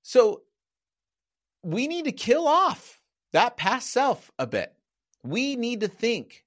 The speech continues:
about that future self. And there's going to be a struggle between what you want and what you've done, because you s-, you, you spend twenty-four hours in a day, every single day,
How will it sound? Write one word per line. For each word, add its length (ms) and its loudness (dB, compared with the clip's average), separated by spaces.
about 520 -2
that 260 0
future 420 -10
self. 380 -6
And 160 -2
there's 220 0
going 360 0
to 140 -4
be 380 -8
a 220 -4
struggle 760 -2
between 460 -4
what 360 2
you 120 -4
want 300 -6
and 320 -10
what 220 -8
you've 220 -12
done, 240 -12
because 380 -2
you 140 -4
s-, 340 -8
you, 320 -6
you 240 -4
spend 540 -4
twenty-four 560 -2
hours 280 2
in 80 -8
a 60 -8
day, 300 -2
every 380 2
single 400 -6
day, 340 -2